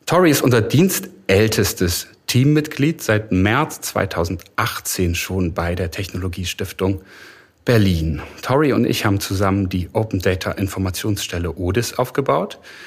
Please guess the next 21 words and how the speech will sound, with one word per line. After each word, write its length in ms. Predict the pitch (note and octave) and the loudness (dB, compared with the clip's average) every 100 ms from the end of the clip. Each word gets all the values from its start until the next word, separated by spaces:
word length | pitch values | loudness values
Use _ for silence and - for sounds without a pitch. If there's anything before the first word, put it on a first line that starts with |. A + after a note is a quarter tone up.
| - - _ _ | -20 -20 _ _
die 100 | B2 | 0
Tori 280 | A2+ A#2 A#2+ | 2 2 4
dann 160 | G2+ G2+ | 4 2
auch 180 | - | 0
lange 280 | G#2 G2 A2 | 0 2 2
Zeit 380 | G#2+ F#2+ D#2+ - | 0 -2 -4 -4
geleitet 560 | F2 E2+ G2+ C#3 D3+ - | -4 -2 -2 -2 -2 -2
hat. 280 | B2 - - - - _ | -4 -4 -16 -20 -20 _
Inzwischen, 560 | A2 - D3 D#3 C#3+ | -4 -2 0 2 2
nach 280 | B2+ G#2+ A2 | 4 2 0
einer 360 | G#2 G2+ F#2+ F#2 | -2 2 2 2
kleinen 460 | - G2+ G2 F#2 - | 0 -2 0 -2 -2
Elternzeitpause, 1120 | - D3+ B2 F#2+ F#2 F2 - - D#2+ F2 E2 | 0 0 2 0 -2 -4 -6 -6 -6 -6 -6
ist 360 | F2 - G#2+ - | -6 -6 -8 -8
sie 100 | F#2 | -8
fester 440 | F2+ - A#2+ - E2+ | -6 -4 -4 -4 -6
Bestandteil 640 | E2+ - F#2+ F#2 F2+ F2 | -6 -2 -4 -4 -4 -6
des 280 | E2+ - - | -6 -8 -6
City 220 | C3+ A#2+ | -6 -4
Lab 260 | G#2 F2+ - | -2 -4 -6
Teams, 460 | - C#3+ D3 - | -2 0 0 -6